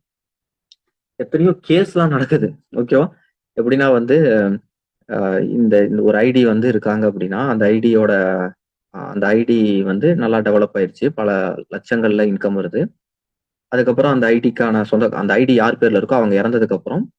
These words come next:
அவங்க ஃபேமிலிக்குள்ளேயே வந்து அண்ணன் தம்பிங்க வந்து சண்டை போட்டு, "இந்த ஐ டி எனக்கு தான் வரணும், இந்த ஐ டி இல்ல எனக்கு தான் வரணும்" அப்படின்னு சொல்லிட்டு சண்டை போட்டு கம்-, கம்பெனி வந்து நீங்க ரெண்டு பேரும் சண்டை போட்டு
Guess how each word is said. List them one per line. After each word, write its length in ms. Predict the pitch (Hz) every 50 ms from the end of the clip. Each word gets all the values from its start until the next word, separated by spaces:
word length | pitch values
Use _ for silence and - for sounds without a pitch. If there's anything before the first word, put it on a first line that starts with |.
| _ _ _ _ _
அவங்க 220 | 107 107 101 - -
ஃபேமிலிக்குள்ளேயே 760 | 117 120 135 143 135 123 - - 110 110 107 113 120 123 117
வந்து 320 | 107 104 104 110 123 139
அண்ணன் 260 | 120 110 113 117 120
தம்பிங்க 320 | 110 107 110 107 104 104 101
வந்து 260 | 95 98 104 104 104
சண்டை 240 | - 98 101 101 98
போட்டு, 200 | 104 101 107 107
"இந்த 140 | 104 101
ஐ 60 | 101 104
டி 80 | 110
எனக்கு 240 | 104 98 101 98 104
தான் 120 | 101 98
வரணும், 220 | 95 95 95 98 95
இந்த 140 | 98 95 98
ஐ 100 | 101 101
டி 140 | 107 107
இல்ல 280 | 107 104 98 101 101 101
எனக்கு 280 | 98 95 101 98 104 104
தான் 120 | 98 101
வரணும்" 280 | 95 87 92 98 95 92
அப்படின்னு 160 | 98 101 104
சொல்லிட்டு 400 | 104 - 95 95 - 131 180 - - _ _ _ _ _ _ _
சண்டை 260 | _ 120 - - 113
போட்டு 300 | - 113 107 107 120 139
கம்-, 280 | - 107 107 123 - -
கம்பெனி 360 | - 95 123 127 131 127 117
வந்து 200 | 107 107 123 135
நீங்க 240 | 123 120 120 117 113
ரெண்டு 200 | 110 110 113 113
பேரும் 180 | 120 131 147
சண்டை 260 | 147 - 107 117 120
போட்டு 460 | 113 113 110 107 - 131 156 156 -